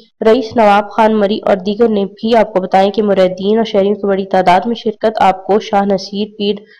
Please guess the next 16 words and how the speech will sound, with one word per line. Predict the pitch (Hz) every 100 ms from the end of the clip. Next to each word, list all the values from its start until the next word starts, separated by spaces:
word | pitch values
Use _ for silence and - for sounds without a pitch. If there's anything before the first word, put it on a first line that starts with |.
| -
नौल | 220 226 254
घोट | 233 220 240
की |
आखिरी | 214 190 - 240
आरामगाह | 202 196 190 190
के | 196 220
अहाते | 202 185 226
में | 220
सुपुर्द | 220 208 180
खाक | 180 180 190 202
किया | 233 220
गया। | 220
दूसरी | 226 196 - 202
जानिब | 196 190 208 -
आपके | 196 -
बेटे | 185 180 175 226